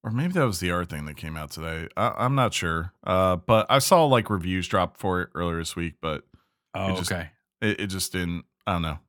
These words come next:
Speaker 1: Like,
Speaker 2: It wasn't our cup of tea, you don't think?
Speaker 1: it
Speaker 2: Maybe
Speaker 1: wasn't
Speaker 2: John?
Speaker 1: something, it wasn't something I was looking forward to or, like, running to, to get. Um, but yeah, I have seen it.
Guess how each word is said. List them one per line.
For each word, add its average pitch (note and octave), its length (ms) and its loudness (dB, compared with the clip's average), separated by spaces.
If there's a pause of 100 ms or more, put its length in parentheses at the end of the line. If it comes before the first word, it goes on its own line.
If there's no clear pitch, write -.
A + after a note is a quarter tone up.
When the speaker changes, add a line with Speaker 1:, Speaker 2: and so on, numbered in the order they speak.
(140)
Speaker 1:
Like, F#2 140 0
Speaker 2:
It F#2+ 40 0
wasn't F#2+ 440 -2
our G2 120 0
cup - 200 0
of G2+ 80 -2
tea, A2 140 2
you G2+ 120 4
don't G2 180 0
think? G2+ 200 -2
Speaker 1:
it - 60 -18
Speaker 2:
Maybe B2 140 8
Speaker 1:
wasn't D#3+ 320 8
Speaker 2:
John? G3 60 6
Speaker 1:
something, D3+ 360 6
it B2+ 120 6
wasn't D#3 300 6
something C#3 300 6
I B2 100 8
was A2 160 2
looking A2+ 240 0
forward A2+ 380 2
to A#2 220 2
or, G2 120 2
like, E2+ 200 0
running F2 420 -2
to, E2 440 -2
to F2+ 120 -8
get. D#2 340 -4 (380)
Um, D#2 440 -4
but F#2 200 0
yeah, G2 260 2
I G#2 80 6
have C3+ 180 6
seen C#3 220 4
it. B2+ 200 2